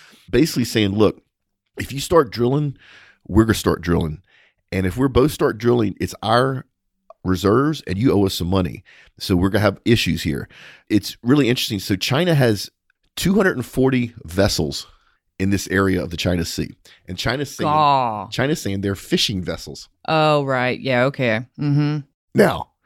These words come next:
Speaker 1: the U S has an aircraft carrier <laughs> headed that way right now. And let me tell you, that aircraft carrier is gonna know instantly if you really are a fishing vessel or not. And if you're not a fishing vessel, be careful of what's going on. So do I think this is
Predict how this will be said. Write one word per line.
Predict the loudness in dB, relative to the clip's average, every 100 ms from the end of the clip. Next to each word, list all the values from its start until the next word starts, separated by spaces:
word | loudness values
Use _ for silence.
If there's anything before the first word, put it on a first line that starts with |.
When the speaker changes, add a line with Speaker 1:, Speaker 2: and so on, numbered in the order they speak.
| -4
Speaker 1:
the |
U | 2 4
S | 2
has | -2
an | -2
aircraft | 0 2 0 0
carrier | 0 -2 -4 -14 _
<laughs> | -6
headed | -2 0 0 -2 -2 -4 0 0 0 0
that | 0 2
way | 0 0
right | -2 0 0 2
now. | 2 0 -8 -14 -14 -20 -20 _
And | -8
let | -4
me | 0
tell | 2 4
you, | 2 -2 -10 -4
that | 0
aircraft | 2 2 0 -2
carrier | -2 0
is | -2
gonna | 0 2
know | 2
instantly | 2 -2 -2 -4 -2 0 0
if | 0
you | -2
really | 0 2 4
are | 4 2
a |
fishing | 0 -2 -2 -4
vessel | -4 -2 -4
or |
not. | -4 -6
And | -8
if | -4
you're | -2
not | 0 0
a | 0
fishing | -2 -4 -4 -2
vessel, | -2 0 0 -2 -6 -20 _ _ _ _ _ -8
be |
careful | 0 2 2 0 -4 _ -2
of |
what's | 0 2
going | 2 2
on. | 0 -2 -6 -14 -20 -16
So | 0 2 2
do | 0 0
I | 0
think | 0 -6 -2
this | 0 0 2
is | 2 2 -4